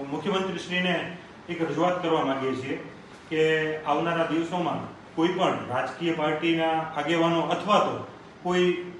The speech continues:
ટપોરી લોકો જેને કહી શકાય, જે પત્રકારો વિ-, વિશે અભદ્ર ટિપ્પણીઓ કરે છે તો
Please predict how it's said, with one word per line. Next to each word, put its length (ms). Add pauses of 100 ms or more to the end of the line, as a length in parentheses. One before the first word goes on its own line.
(300)
ટપોરી 340
લોકો 280
જેને 280
કહી 120
શકાય, 300 (400)
જે 60
પત્રકારો 540
વિ-, 300
વિશે 520
અભદ્ર 540 (140)
ટિપ્પણીઓ 400
કરે 300
છે 200 (460)
તો 120